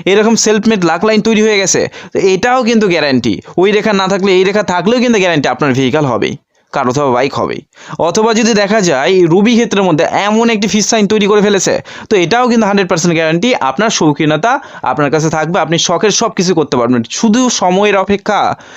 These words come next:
আপনার সময়ের অপে-, অপেক্ষা। হঠাৎ করে আপনি কবে যে বেড়ে উঠবেন, বড় হবেন, বলবার মতো না।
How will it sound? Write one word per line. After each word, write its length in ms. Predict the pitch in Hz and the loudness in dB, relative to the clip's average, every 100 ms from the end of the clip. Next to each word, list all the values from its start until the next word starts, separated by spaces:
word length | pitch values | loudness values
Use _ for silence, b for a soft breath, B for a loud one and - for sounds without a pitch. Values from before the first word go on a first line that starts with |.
| B B B | B B B
আপনার 420 | - 151 170 196 233 | -4 -2 0 0 0
সময়ের 480 | - 185 202 226 214 | -2 0 2 2 2
অপে-, 260 | 196 190 | 0 0
অপেক্ষা। 580 | - 170 220 - - - - B | -2 0 -2 -2 -4 -4 -6 B
হঠাৎ 320 | - 170 - | -6 -2 -2
করে 140 | - 214 | 0 0
আপনি 200 | 190 196 | 0 -2
কবে 200 | 220 220 | 0 0
যে 100 | 214 | 0
বেড়ে 440 | 175 123 131 185 214 | 0 0 0 2 4
উঠবেন, 440 | 214 180 180 120 | 4 4 2 2
বড় 240 | 139 185 | 2 2
হবেন, 380 | 202 214 175 117 | 2 2 2 2
বলবার 360 | 131 143 151 147 | 2 2 2 0
মতো 220 | 117 107 | 0 0
না। 180 | 95 | -2